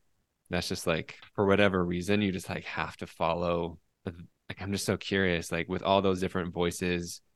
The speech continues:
is it just your connection to God? Is it just something within you? Like, what, like, allows you to continue to expand and to step after step and do the thing when everything, like, every logical reason would say, like, "Sadie, don't do it"?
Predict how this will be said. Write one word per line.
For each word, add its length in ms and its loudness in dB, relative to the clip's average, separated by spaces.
is 80 -6
it 80 2
just 160 -4
your 100 0
connection 380 -4
to 80 -10
God? 320 6
Is 80 0
it 80 0
just 140 -10
something 260 -4
within 300 0
you? 200 4
Like, 180 4
what, 340 4
like, 200 -4
allows 480 2
you 160 -2
to 160 -6
continue 640 -2
to 520 -2
expand 720 -2
and 280 -4
to 180 -2
step 420 2
after 300 0
step 480 2
and 180 -4
do 280 2
the 120 0
thing 360 0
when 180 0
everything, 540 4
like, 180 -2
every 220 6
logical 420 4
reason 380 2
would 100 2
say, 180 0
like, 140 -2
"Sadie, 300 -2
don't 180 -6
do 80 -4
it"? 160 -6